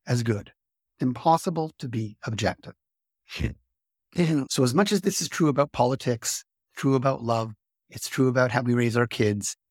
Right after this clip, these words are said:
it's true about what we read in the media, it's true about the emails we get, it's true about conversations that happen at parties, it's true about anything that's presented to us in life that has any kind of emotional bearing.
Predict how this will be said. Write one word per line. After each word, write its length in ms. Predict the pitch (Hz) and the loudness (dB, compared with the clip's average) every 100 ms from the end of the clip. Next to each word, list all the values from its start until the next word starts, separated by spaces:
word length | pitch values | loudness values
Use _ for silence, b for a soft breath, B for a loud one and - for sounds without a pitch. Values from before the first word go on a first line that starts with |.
| _ | _
it's 180 | 127 - | -10 -8
true 180 | - 135 | 0 0
about 300 | 131 151 139 | 2 0 -2
what 160 | 135 139 | 0 0
we 100 | 127 | 2
read 200 | 123 123 | 2 4
in 80 | |
the 80 | 123 | 4
media, 500 | 123 113 117 113 113 - | 4 4 2 2 0 -4
it's 160 | 110 - | -8 -4
true 200 | - 123 | 0 2
about 180 | 127 | 2
the 120 | 123 135 | 0 -4
emails 380 | 139 127 127 120 | 0 2 2 2
we 140 | 127 | 0
get, 180 | 123 120 | 2 0
it's 160 | - | -2
true 200 | - - | -6 0
about 220 | 135 131 - | 2 0 -2
conversations 600 | 147 135 135 127 117 131 | -2 -2 -2 -4 -4 -4
that 140 | 127 | -2
happen 340 | 131 - 135 127 _ _ _ | -2 -2 -4 -4 _ _ _
at 140 | - - | -8 -4
parties, 600 | - 131 131 180 - - _ _ _ - | 0 2 0 -6 -6 -10 _ _ _ -6
it's 220 | 139 - | -4 -4
true 220 | - 226 | 0 2
about 240 | 175 151 - - | 2 0 -2 -4
anything 480 | 175 240 208 - 160 | 2 2 2 -2 -4
that's 160 | 151 - | -4 -4
presented 500 | 139 120 165 - 127 | -2 2 0 -2 -6
to 160 | 131 | -4
us 180 | 139 - | -4 -4
in 120 | 135 | -4
life 440 | 165 220 123 117 - _ _ _ _ - | 0 0 -2 -8 -14 _ _ _ _ -2
that 80 | 147 | 2
has 200 | 151 - - | 2 0 -4
any 280 | 240 117 127 | 0 0 0
kind 300 | - 180 175 | 0 0 0
of 80 | |
emotional 480 | 156 160 165 - 170 | 0 0 0 0 -2
bearing. 380 | 160 185 190 120 | 0 2 0 -2